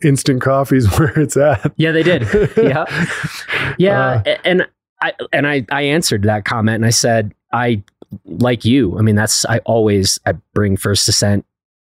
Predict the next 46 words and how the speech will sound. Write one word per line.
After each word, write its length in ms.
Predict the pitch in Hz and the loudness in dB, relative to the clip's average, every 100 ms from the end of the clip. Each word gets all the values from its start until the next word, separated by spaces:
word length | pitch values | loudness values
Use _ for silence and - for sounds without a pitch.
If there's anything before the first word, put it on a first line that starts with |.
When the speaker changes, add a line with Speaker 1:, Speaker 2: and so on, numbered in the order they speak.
| _ | _
Speaker 2:
usually 420 | 101 98 110 117 101 | 0 2 2 0 0
it's 160 | 98 | 0
Ethiopian 640 | 135 123 120 113 123 110 107 | 0 2 0 2 2 0 2
or 240 | 110 107 | 0 0
Hero 380 | - 117 120 101 | 0 0 2 2
Day 200 | 98 95 | 2 2
with 220 | 92 107 | 0 0
me 140 | 113 101 | 0 2
on 160 | 98 | 2
the 80 | 95 | 0
road, 480 | 95 113 95 92 - - - - - _ _ _ _ _ - | 2 2 2 0 -4 -12 -12 -12 -12 _ _ _ _ _ -4
um, 400 | 120 107 104 98 _ - | -2 0 -2 -2 _ -4
just 200 | 143 - | -4 -2
in 80 | 117 | -2
case 200 | 120 107 | 0 0
I 100 | 101 | -2
do, 300 | 95 107 113 | 0 2 4
like, 280 | 113 101 92 _ - | 2 0 -4 _ -6
get 160 | 107 | -2
in 120 | 107 101 | 0 0
a 40 | |
bind. 400 | 92 101 117 127 | -2 -2 0 0
But 120 | 113 | 0
I, 100 | 117 - | -2 -2
I 120 | 156 | -4
do 320 | 131 139 196 | 0 2 2
increasingly, 640 | 98 107 139 156 139 107 104 | 2 0 0 0 0 2 2
like, 160 | 101 - | 0 -2
I'm 180 | 123 160 | -2 -2
trying 380 | - 131 147 110 | -2 -2 0 0
to 60 | |
find 640 | - 113 123 113 101 95 - - | 0 -2 0 2 2 0 -4 -4
good 240 | 117 107 104 | -2 0 -2
coffee 320 | 117 117 104 | -2 0 0
shops 420 | - 87 76 - | 0 -2 -2 0
when 140 | 113 | 2
I'm 140 | 101 95 | 2 0
traveling 580 | - 113 98 92 95 98 | 0 -2 0 0 2 2
and, 100 | 95 | 0
like, 200 | 98 113 | 0 2
use 180 | 104 | 2
that 160 | 113 101 | 2 0
as 140 | 104 | 0
an 80 | 107 | 0
opportunity 500 | 104 113 - 110 123 | -2 -4 -2 0 2
to, 220 | 110 98 | 2 0